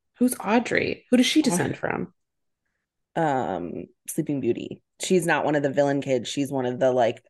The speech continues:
Speaker 2: fairy tale kids who then in, like, the third movie becomes the villain because she's
Speaker 1: Third twist.
Speaker 2: pissed that she's been, like, usurped by the villain kids. And she has an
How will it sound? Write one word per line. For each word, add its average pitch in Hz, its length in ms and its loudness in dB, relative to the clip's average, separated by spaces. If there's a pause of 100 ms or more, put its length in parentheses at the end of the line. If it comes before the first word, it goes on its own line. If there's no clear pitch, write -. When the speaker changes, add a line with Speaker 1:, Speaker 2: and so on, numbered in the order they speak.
(140)
Speaker 2:
fairy 135 280 0
tale 127 260 2
kids 113 460 0 (680)
who 131 800 -2 (380)
then 143 360 -4
in, 120 120 -4
like, 123 220 -6
the 131 100 -6
third 131 240 0
movie 120 260 -2
becomes 123 680 -6
the 117 100 -4
villain 76 640 -6
because 123 320 -2
she's 98 220 -6
Speaker 1:
Third 135 160 -2
twist. 120 560 -2
Speaker 2:
pissed - 120 -12
that 127 140 0
she's 135 220 -6
been, 117 460 -4 (440)
like, 131 200 -6
usurped 131 680 -4
by 123 140 -4
the - 220 -10
villain 95 300 -2
kids. - 500 -12 (400)
And 143 120 -2
she 143 140 -4
has 135 220 0
an 120 180 -4